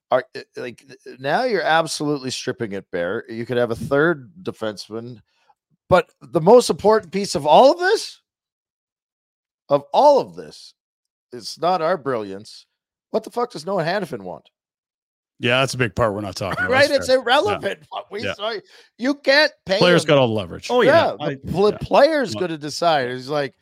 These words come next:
Speaker 1: "No, no, I need nine." Uh, no.
Speaker 2: And,
Speaker 1: Adios.
Speaker 2: and again, are, are you, if you're Craig Conroy, really keen to get back to the table and get pen on paper for a guy that twice already this year has quabbled at the
Speaker 1: Well,
Speaker 2: notion of committing to
Speaker 1: you
Speaker 2: the
Speaker 1: have
Speaker 2: city?
Speaker 1: to
Speaker 2: You
Speaker 1: s-
Speaker 2: want flames, right? You always say it. You want
Speaker 1: Yeah.
Speaker 2: guys that wanna
Speaker 1: Yeah,
Speaker 2: play in
Speaker 1: you
Speaker 2: Calgary.
Speaker 1: do,
Speaker 2: Where's he
Speaker 1: but
Speaker 2: at?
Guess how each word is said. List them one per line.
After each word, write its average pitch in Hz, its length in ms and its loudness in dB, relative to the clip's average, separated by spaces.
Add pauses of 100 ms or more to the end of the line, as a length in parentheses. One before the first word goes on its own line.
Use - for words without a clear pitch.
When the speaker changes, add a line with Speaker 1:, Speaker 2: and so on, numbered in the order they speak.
(260)
Speaker 1:
"No, 330 120 0
no, 302 80 0
I 240 140 0
need 240 200 -14
nine." 160 580 -6 (260)
Uh, 147 540 -4 (320)
no. 151 280 -8
Speaker 2:
And, - 120 -4 (340)
Speaker 1:
Adios. 156 260 -2
Speaker 2:
and 185 160 4
again, 165 460 0 (760)
are, 180 200 4
are 170 200 6
you, 185 280 4
if - 120 2
you're 175 100 0
Craig 170 260 0
Conroy, 165 460 2
really 151 260 0
keen 160 500 -2
to 151 440 0 (640)
get 156 160 -4
back 151 220 -2
to - 60 -12
the 156 80 0
table 151 340 0
and 139 100 -2
get 139 320 -6
pen 151 160 0
on 143 120 0
paper 147 300 -4
for 151 220 -2
a 139 40 -2
guy 143 200 -2
that 131 160 -8
twice 147 400 -4
already 139 340 -2
this 143 240 -8
year 156 180 -2
has 131 220 -4
quabbled 139 480 -2
at 147 60 -2
the 147 60 -6
Speaker 1:
Well, 143 80 -4
Speaker 2:
notion 147 340 -4
of 139 100 -6
committing 151 320 -4
to 156 60 -4
Speaker 1:
you 175 80 -6
Speaker 2:
the 175 60 -6
Speaker 1:
have 170 40 -8
Speaker 2:
city? 170 180 -4
Speaker 1:
to 180 60 -8
Speaker 2:
You 190 120 -4
Speaker 1:
s- 254 40 0
Speaker 2:
want 294 160 -2
flames, 247 420 -4
right? 123 160 -4
You 180 120 0
always 220 160 0
say 254 100 -6
it. 135 60 -6
You 170 100 -2
want 214 160 -4
Speaker 1:
Yeah. 233 60 0
Speaker 2:
guys 214 100 -4
that 208 100 -10
wanna 214 120 0
Speaker 1:
Yeah, 196 120 -4
Speaker 2:
play 202 100 0
in - 40 -6
Speaker 1:
you - 60 -6
Speaker 2:
Calgary. 185 300 0
Speaker 1:
do, 175 60 0
Speaker 2:
Where's 180 180 0
he - 80 -2
Speaker 1:
but 156 160 0
Speaker 2:
at? - 60 -20